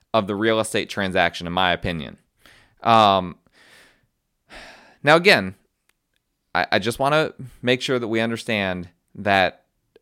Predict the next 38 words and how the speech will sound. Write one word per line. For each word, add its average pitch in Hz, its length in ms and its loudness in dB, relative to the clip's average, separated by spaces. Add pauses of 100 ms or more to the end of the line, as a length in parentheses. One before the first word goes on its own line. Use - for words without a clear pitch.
there 107 220 2
are 98 80 4
a 90 100 2
lot 101 200 2
of 110 60 -4
good 113 140 0
appraisers 95 520 -4
out 82 220 -4
there, 82 360 -4
and 85 140 -10
they're 82 120 -4
really, 104 500 -2 (220)
uh, 85 140 -2
a - 40 -10
lot 98 220 0
of 101 80 -8
them, 98 320 -4
they're, 127 120 -2
they're 131 380 -2
all 175 200 4
working 101 480 -2
very 95 240 -2
hard 80 260 -4
right 69 180 -12
now. 55 320 -18
Regardless 123 480 0
of 107 60 -2
whether 101 200 0
they're 107 120 -8
doing 147 260 0
good 190 200 4
work 120 240 0
or 113 80 -2
not, 104 240 -4
they're - 240 -6
all 180 200 -2
working 127 400 -2
their, 92 220 -4